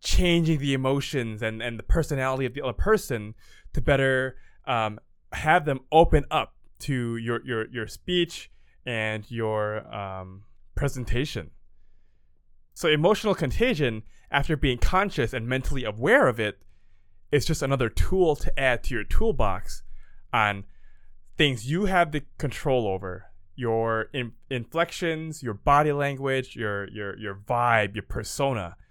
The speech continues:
to get that to impact another person and kind of help change and motivate their mindset. Now, in the same aspect of you changing someone else's emotions and mindset, the same thing can happen to you if you're not aware of it. So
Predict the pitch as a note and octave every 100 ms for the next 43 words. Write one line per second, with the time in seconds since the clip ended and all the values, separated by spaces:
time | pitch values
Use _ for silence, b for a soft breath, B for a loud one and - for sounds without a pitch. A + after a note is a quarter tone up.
0 | _ _ _ _ _ _ _ - B2 C3
1 | C3 D3 B2+ - C3 A#2+ A#2+ - A2+ G#2+
2 | - A2+ G#2 G#2+ - D#3+ E3 A#2+ G2+ F#2+
3 | F#2+ - - - - A2 - A2 G#2 F#2
4 | F#2 G#2 - - - - G#2 G#2 G#2+ G#2
5 | G2 F#2+ G2+ G2+ G2 - F#2+ F2+ F#2+ G2
6 | - E2 - - - - - - - -
7 | - A#2+ D3+ C3 A#2 - F3+ G#3+ A3+ E3
8 | D3+ - C3+ - B2 A#2 C#3 C3 - C#3
9 | B2+ A#2+ D3 A#2+ A#2 C3 F3+ G3+ - A2
10 | F#2 - - - - _ _ - _ -
11 | _ C3+ A#2 G#2+ - A2+ G#2 G2+ G#2 G#2+
12 | G2+ G#2 G2 A2 B2+ - _ _ _ _
13 | - - - D3 D3 - C3 C3 C3 B2+
14 | B2 B2 B2 F3+ C3 G#2 G#2+ G2+ G2+ G#2
15 | - G#2+ C3 F#3 A2 E2+ - - E3+ G2